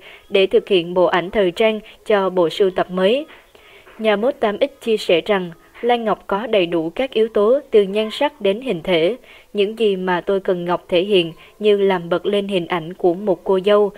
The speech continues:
một nàng công chúa kiêu sa, dịu dàng, cũng như tôn vinh được những thiết kế quyến rũ. Tôi tin khán giả khi xem qua bộ ảnh này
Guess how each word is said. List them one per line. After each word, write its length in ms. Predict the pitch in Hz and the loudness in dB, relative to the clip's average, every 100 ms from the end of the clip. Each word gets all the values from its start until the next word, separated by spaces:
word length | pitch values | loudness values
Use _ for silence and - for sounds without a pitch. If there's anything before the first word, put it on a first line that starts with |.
| - - | -14 -4
một 200 | 202 196 | -2 0
nàng 220 | 202 185 | -2 -4
công 240 | 208 226 220 | -4 -6 -2
chúa 240 | 214 240 | 0 0
kiêu 220 | - 220 | 2 0
sa, 360 | 196 214 202 196 | 2 0 0 -2
dịu 200 | 185 180 160 | 0 0 2
dàng, 260 | 190 180 160 - - | 0 -2 -6 -18 -2
cũng 240 | - 190 226 | 2 2 4
như 180 | 226 | 2
tôn 220 | 220 214 196 | 4 0 2
vinh 300 | 202 190 185 | 0 0 0
được 180 | 170 | 0
những 220 | 185 175 156 | 0 -4 -4
thiết 220 | 262 - | -6 -2
kế 200 | 196 240 | -2 0
quyến 260 | - 202 | 0 0
rũ. 340 | 240 180 165 233 - - - - | 2 2 2 -2 -6 -20 -10 2
Tôi 160 | 240 | 4
tin 200 | 226 220 | 4 0
khán 220 | 214 214 247 | 0 -2 2
giả 220 | 190 175 | 0 0
khi 160 | - 208 | 0 -2
xem 260 | 190 208 185 | 0 -2 0
qua 220 | 190 180 | -2 0
bộ 140 | 175 | 2
ảnh 260 | 165 175 202 | 2 0 0
này 260 | 202 185 | 0 0